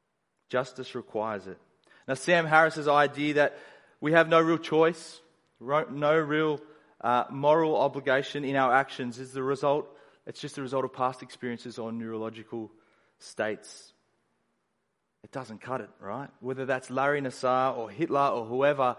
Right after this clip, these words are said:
it's not good enough. But it's not just these men who deserve justice.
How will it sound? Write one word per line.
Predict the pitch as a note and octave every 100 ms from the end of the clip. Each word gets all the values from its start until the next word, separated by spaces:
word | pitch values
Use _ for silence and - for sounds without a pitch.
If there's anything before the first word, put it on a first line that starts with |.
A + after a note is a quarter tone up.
| - -
it's | C#3 -
not | E3 -
good | F3+
enough. | G3 A#2+ G2 - - _ _ _ _ _ _ _ _ _ _ _ _ _ _ _ _ _ _ _ _ _ _ _ -
But | A#2+
it's | C#3
not | E3+ E3+
just | C3 G#2
these | G#2+ G2
men | G#2 G2+
who | G#2
deserve | F#2 G2 F2+
justice. | G#2+ G2+ - B2 - -